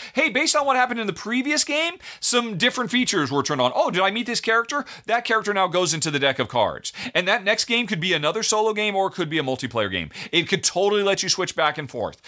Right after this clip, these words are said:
But to understand, this is not like, you know, a big epic adventure game like Gloomhaven or Pandemic Legacy or something like that.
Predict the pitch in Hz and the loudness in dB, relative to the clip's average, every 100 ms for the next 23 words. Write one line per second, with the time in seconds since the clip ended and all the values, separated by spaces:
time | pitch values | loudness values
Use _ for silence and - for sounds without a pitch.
0 | - - 185 240 311 - 269 139 - - | -4 0 2 2 0 2 2 0 -6 -4
1 | 214 269 294 285 302 233 240 - - _ | 0 2 2 2 2 2 0 0 -18 _
2 | _ _ - 170 170 160 131 190 233 185 | _ _ -4 0 2 2 0 0 0 -4
3 | - 208 214 202 170 185 - 160 147 143 | -2 0 0 0 0 0 -2 -2 0 0
4 | 131 135 196 165 127 117 117 120 120 110 | 0 -2 0 2 2 2 0 2 2 0
5 | 85 _ - _ _ _ _ - 170 185 | -6 _ -20 _ _ _ _ -2 2 2
6 | 143 160 185 147 131 156 196 - 123 107 | 2 0 0 -2 0 0 2 0 0 0
7 | 107 104 95 95 95 98 113 | -2 -4 -2 -2 0 0 0